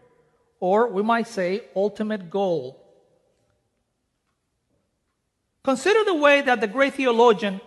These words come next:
John Calvin begins his great Institutes of the Christian Religion. He's a, a very famous theologian who, uh, has shaped a lot of Protestant theology, what you and I believe. He says the following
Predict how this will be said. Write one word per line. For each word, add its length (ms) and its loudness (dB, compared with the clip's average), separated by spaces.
John 260 0
Calvin 580 2
begins 440 -4
his 160 -10
great 400 -2
Institutes 540 -4
of 120 -6
the 60 -8
Christian 420 -10
Religion. 520 -4
He's 100 -16
a, 180 -10
a 40 -20
very 240 -2
famous 340 -6
theologian 560 -2
who, 260 -6
uh, 300 -6
has 320 -6
shaped 560 -6
a 80 -6
lot 220 -4
of 120 -8
Protestant 580 -2
theology, 640 -4
what 260 -8
you 140 -8
and 100 -8
I 100 -4
believe. 540 -6
He 160 -2
says 280 -2
the 100 -2
following 640 0